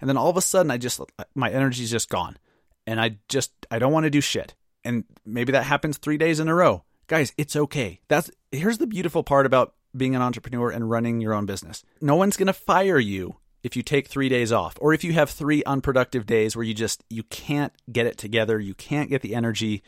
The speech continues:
you just don't wanna do anything, you don't wanna get on Instagram stories, you're sick of it,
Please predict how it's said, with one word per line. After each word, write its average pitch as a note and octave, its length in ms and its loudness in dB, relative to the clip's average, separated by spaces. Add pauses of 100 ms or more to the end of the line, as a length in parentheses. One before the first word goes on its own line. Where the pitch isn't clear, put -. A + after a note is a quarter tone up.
(160)
you A#2+ 140 -8
just A2 260 -6
don't D3+ 160 2
wanna A#2 200 -4
do A2+ 200 -2
anything, A2 500 -4 (300)
you A#2 80 -6
don't A#2+ 360 2
wanna C3 180 2
get A#2 120 2
on A#2 120 2
Instagram A2 440 -4
stories, G#2+ 380 -2
you're G#2 80 -8
sick D3+ 240 0
of B2+ 80 2
it, - 160 2